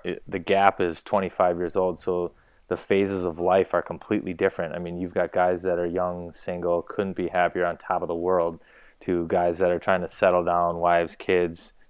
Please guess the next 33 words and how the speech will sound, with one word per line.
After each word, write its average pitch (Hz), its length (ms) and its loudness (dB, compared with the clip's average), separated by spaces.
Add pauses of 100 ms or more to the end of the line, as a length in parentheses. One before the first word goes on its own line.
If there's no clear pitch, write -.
let's - 220 -6
do 90 160 -2
homework. 87 560 -4
Um, 80 380 -4 (480)
now, 90 560 4
you 98 100 -4
factor 95 460 4
in 92 240 0
that 87 240 0
you've 95 160 -4
got 87 360 4 (400)
other 98 220 4
cultural 117 520 2
differences 90 520 -2
that 90 160 -2
come 92 220 -2
into 87 160 -6
play, 87 220 -2
too. 110 280 0
So - 140 -4
you 90 180 -2
bring, 90 300 -4 (320)
you 101 80 -2
bring 95 180 2
a - 20 -4
thirty-seven-year-old 95 960 4
Russian 90 480 4
in, 85 240 -4
and 85 160 -8
then 87 160 -4
a 82 280 -2
twenty-two-year-old 90 880 0
Swede, 90 580 -4